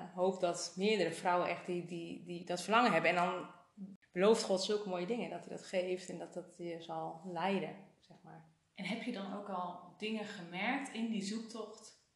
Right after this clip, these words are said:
Speaker 2: waarvan wat werkte?
Speaker 1: Ja,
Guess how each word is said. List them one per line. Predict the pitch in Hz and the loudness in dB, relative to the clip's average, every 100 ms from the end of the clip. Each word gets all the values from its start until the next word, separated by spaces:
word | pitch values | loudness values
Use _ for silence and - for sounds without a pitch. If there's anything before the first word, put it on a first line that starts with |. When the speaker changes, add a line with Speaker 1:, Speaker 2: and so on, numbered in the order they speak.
| _ _ _ _ _ _ | _ _ _ _ _ _
Speaker 2:
waarvan | 180 202 185 - - | -8 -6 -6 -8 -10
wat | 180 175 | -12 -6
werkte? | 196 294 - - - _ _ _ _ _ - - - - - | -4 -4 -6 -12 -18 _ _ _ _ _ -20 -18 -18 -18 -4
Speaker 1:
Ja, | - | 6